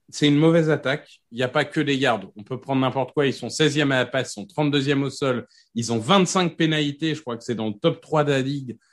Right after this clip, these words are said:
Ils, ils marquent sur vingt-huit virgule six pour cent des drives. Ils sont vingt-septième. Enfin, globalement, c'est cata. Il y a en effet une ligne qui est pas bonne.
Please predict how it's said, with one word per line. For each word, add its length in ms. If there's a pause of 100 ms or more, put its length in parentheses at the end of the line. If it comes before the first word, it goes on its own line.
(280)
Ils, 420
ils 100
marquent 320
sur 200
vingt-huit 440
virgule 380
six 180
pour 180
cent 200
des 160
drives. 540
Ils 120
sont 240
vingt-septième. 500
Enfin, 160
globalement, 560 (420)
c'est 280
cata. 500 (460)
Il 100
y 100
a 260
en 120
effet 320
une 160
ligne 360
qui 120
est 40
pas 160
bonne. 320